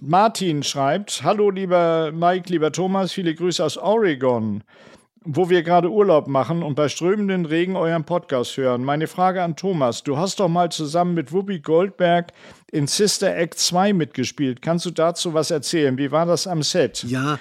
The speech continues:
Speaker 1: Also das interessiert mich jetzt persönlich auch.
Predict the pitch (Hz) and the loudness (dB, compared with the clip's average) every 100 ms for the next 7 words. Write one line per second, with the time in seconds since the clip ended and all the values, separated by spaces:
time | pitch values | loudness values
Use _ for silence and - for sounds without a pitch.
0 | - 147 156 156 214 175 190 226 220 208 | -6 -2 0 0 -2 -4 -4 -4 -2 -2
1 | 175 156 202 160 190 151 139 - 156 110 | -2 -2 -4 0 0 0 -4 -2 0 0
2 | - | -4